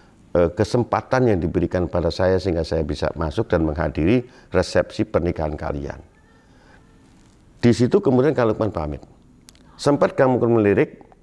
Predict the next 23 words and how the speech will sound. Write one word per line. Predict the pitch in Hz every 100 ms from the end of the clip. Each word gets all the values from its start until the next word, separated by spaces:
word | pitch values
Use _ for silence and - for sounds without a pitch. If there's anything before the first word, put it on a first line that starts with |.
| _ _ -
bagaimana | 92 82 92 90 92 95
di | 82 92
area, | 92 95 90 95 - -
di | 110 113 -
area | 113 104 101 107 104
resepsi | 98 98 98 -
itu, | 78 90 - 85 - - - - - -
itu | 95 120
tersedia | - 104 92 90 90
piring-piring | - - 104 101 95 107 98 95
yang | 95 90
besar, | 82 - 73 90 123 - - _ - - - - -
ada | - 98 78 98
beberapa | 87 90 90 87
piring-piring, | 90 90 85 82 82 82 127 - _ - - -
lalu | 107 117 143 165 - - -
hadirin | 107 107 82 104 101 101 131 -
undangan | 120 101 85 90 92
itu | 101 - 135 139
baik | - 87 87
laki | 98 92 107
pun | 87 98
maupun | 98 95 92